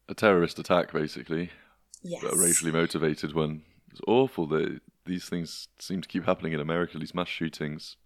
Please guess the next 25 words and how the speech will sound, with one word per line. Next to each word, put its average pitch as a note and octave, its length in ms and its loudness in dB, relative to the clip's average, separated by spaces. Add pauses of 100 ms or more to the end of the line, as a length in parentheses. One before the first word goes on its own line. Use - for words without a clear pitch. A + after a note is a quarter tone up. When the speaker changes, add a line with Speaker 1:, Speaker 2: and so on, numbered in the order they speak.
(340)
Speaker 2:
He B3+ 200 -2
was A#3+ 300 2
fully A3 680 2
equipped - 420 -8
with, F3 300 0
um, E3+ 300 -2
military F3+ 760 -4 (140)
armour, G3+ 460 0
basically, F3+ 520 -2
like, - 400 -2
hat, - 540 0 (100)
um, E3 540 -6 (360)
a D#3+ 200 -6
protective - 480 -8
vest, G3+ 480 2 (360)
and F#3+ 440 0
a F#3+ 100 2
security G3+ 460 0
guard F3 320 4
that F3 120 -2
was F3 240 0
there F3+ 460 2
at - 220 -2
the F3 80 -4
supermarket E3+ 880 -2